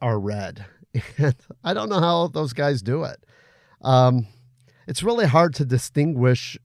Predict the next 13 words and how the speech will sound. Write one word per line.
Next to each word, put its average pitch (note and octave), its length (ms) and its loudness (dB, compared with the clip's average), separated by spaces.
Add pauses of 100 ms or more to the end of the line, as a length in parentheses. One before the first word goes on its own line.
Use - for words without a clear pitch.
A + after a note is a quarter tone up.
(440)
voices, B2 840 -2 (760)
I'm A#2+ 240 2
learning. A#2+ 640 0
Um, A#2+ 500 -4 (800)
now, D3+ 280 4
in D3+ 100 2
this E3 160 2
chapter, C#3+ 400 0
we C3 140 0
have, B2+ 260 0
of A#2 160 -10
course, B2 240 -2
Billy. A#2+ 600 -2